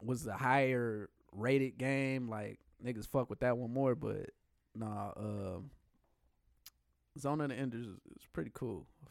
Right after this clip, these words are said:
For, I don't know if it hold up well or not, but yeah, demo disc, man. There was one I remember back in the day. It had Jet Moto.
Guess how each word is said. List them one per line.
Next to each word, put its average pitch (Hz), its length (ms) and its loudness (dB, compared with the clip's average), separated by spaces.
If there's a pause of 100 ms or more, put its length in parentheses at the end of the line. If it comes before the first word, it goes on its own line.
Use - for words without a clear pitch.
For, 123 200 -6
I 131 100 6
don't 139 180 8
know 135 120 4
if 117 100 -2
it 104 60 -2
hold 107 300 0
up 101 180 -4 (200)
well 104 360 -8 (440)
or 101 120 -12
not, 104 340 -10 (120)
but 90 120 -6
yeah, 120 220 0
demo 180 280 8
disc, 139 280 4
man. 143 340 2
There 165 100 6
was 156 120 8
one 185 360 8 (300)
I 131 80 6
remember 170 280 8
back 170 160 12
in 156 60 4
the 156 60 4
day. 156 200 8
It 151 60 6
had 143 220 8
Jet 143 240 4
Moto. 135 800 6